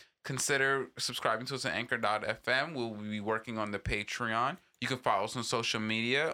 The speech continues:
on Twitter at Korea underscore T and at Home Heron.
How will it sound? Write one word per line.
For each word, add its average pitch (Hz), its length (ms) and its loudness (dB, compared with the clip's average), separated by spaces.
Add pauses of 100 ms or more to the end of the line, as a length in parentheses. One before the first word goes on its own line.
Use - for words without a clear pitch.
on 104 380 0
Twitter 120 480 0
at 101 160 0
Korea 101 240 -2
underscore 101 400 -2
T - 360 -6
and 92 220 -4 (140)
at - 240 0
Home 104 240 -4
Heron. 110 320 -2